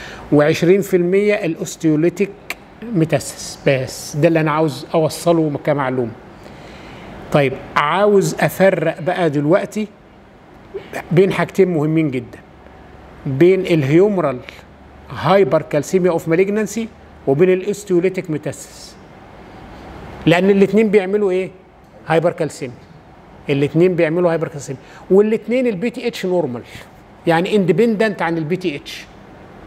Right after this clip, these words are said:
خلاص؟ طيب، الميكانيزم الهيومرال، آه، هايبركالسيميا اوف مالجنانسي اللي بيبقى دي تمانين في المية ودي عشرين في المية زي ما قلنا.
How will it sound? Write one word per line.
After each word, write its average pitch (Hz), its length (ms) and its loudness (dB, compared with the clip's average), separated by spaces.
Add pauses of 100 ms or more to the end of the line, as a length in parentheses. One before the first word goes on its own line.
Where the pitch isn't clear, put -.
(1300)
خلاص؟ 180 460 2 (260)
طيب، 139 240 4 (880)
الميكانيزم 185 640 4 (760)
الهيومرال، 226 720 2 (1080)
آه، 147 120 2
هايبركالسيميا 175 800 2
اوف 165 180 -4
مالجنانسي 214 640 -2 (1300)
اللي 175 220 4
بيبقى 196 460 0 (200)
دي 185 120 2
تمانين 190 340 2
في 196 100 -4
المية 202 220 0
ودي 208 120 2
عشرين 196 240 -2
في - 100 -14
المية 208 140 4
زي 180 140 0
ما 170 100 -2
قلنا. 143 260 -4